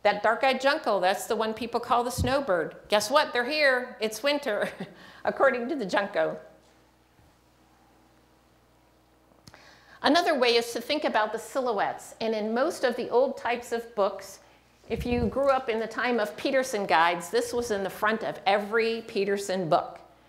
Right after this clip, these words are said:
And if you took a birding class, you had to study that. And then there would be a test. No test tonight, I promise. But just making yourself do that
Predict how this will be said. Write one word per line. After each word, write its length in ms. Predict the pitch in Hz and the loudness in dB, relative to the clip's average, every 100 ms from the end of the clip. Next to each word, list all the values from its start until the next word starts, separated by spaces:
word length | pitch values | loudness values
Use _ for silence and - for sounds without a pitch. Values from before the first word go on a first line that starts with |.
| _ _ _ _ _ _ _ - | _ _ _ _ _ _ _ -6
And 200 | 190 175 | 0 0
if 120 | 175 | 0
you 80 | 196 | -4
took 220 | 202 240 | -2 -2
a 40 | 226 | 0
birding 380 | 233 269 240 226 | 2 2 0 -2
class, 500 | - 185 175 - 202 | 0 2 2 -2 -8
you 80 | |
had 160 | 202 190 | -2 -2
to 60 | 170 | -2
study 380 | - 233 208 | 0 2 2
that. 260 | 143 135 - | -2 -6 -8
And 120 | 165 | -2
then 120 | 185 240 | 0 2
there 80 | |
would 160 | 226 202 | 2 0
be 100 | 208 | -2
a 40 | |
test. 440 | 190 - 143 - - - _ _ - | -2 -2 -2 -6 -14 -18 _ _ -2
No 120 | 202 | -2
test 380 | 202 180 - - | 2 0 0 -10
tonight, 240 | 123 120 - | -10 -8 -8
I 80 | |
promise. 480 | 147 - - - - - - - - - - - _ _ _ _ - - - - | -4 -2 -2 -8 -20 -20 -20 -20 -20 -20 -20 -20 _ _ _ _ -20 -20 -20 4
But 180 | 269 - | 4 4
just 240 | 339 349 | -2 0
making 440 | 269 302 302 311 285 | 2 2 0 -2 0
yourself 600 | 262 262 247 240 240 180 | -2 0 2 2 0 0
do 200 | 277 269 | 0 2
that 440 | 185 151 175 | 4 4 2